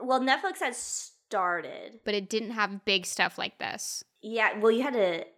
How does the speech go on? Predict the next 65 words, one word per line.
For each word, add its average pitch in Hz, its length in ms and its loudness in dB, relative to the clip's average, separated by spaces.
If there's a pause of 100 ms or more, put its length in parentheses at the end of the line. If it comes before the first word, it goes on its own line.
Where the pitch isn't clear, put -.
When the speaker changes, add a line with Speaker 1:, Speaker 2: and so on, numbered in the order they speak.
(120)
Speaker 1:
ma-, 190 220 -2 (180)
they 202 140 -2
mailed 196 420 2
you 180 100 0
what 165 180 -2
you 160 100 -6
wanted. 156 540 -6
You 175 200 -6
mailed 175 220 2
Speaker 2:
Yeah, 190 140 6
Speaker 1:
it - 20 -2
Speaker 2:
that 170 100 4
was 160 80 4
Speaker 1:
back. 233 60 -2
Speaker 2:
when 233 60 -4
they 220 100 0
were 202 80 -2
still 190 480 -4
Speaker 1:
So 208 240 4
it 220 40 6
wasn't 330 300 4
quite 247 480 0
a 226 80 2
streaming 208 580 2
service 160 520 0
like 170 320 2
what 170 260 0
we 185 120 0
have 160 180 2
today. - 580 -2
Speaker 2:
Yeah. - 80 -20
And 233 80 -2
you 233 60 2
had 269 160 4
to, 262 60 -4
like, 233 180 2
walk 180 300 0
to 220 120 -8
fucking 196 300 -4
Redbox 185 760 -2
if 208 140 -10
you 185 100 -4
wanted 185 260 -4
a 180 40 -8
movie. 175 480 -8 (140)
Like, 190 160 -2
Speaker 1:
Yeah, 170 260 6
that 165 180 0
too. 170 400 -2 (100)
Speaker 2:
what 254 120 -4
a 330 60 2
weird 180 320 0
time. 226 420 -6 (100)
Yeah, 262 140 0
so 226 140 -2
I 262 80 6
didn't, 403 180 0
I 254 120 6
didn't 320 160 0
rewatch 254 300 4
this 233 140 -2
movie 208 220 -4
a 190 60 -2
whole 180 140 -2
lot. 180 220 -4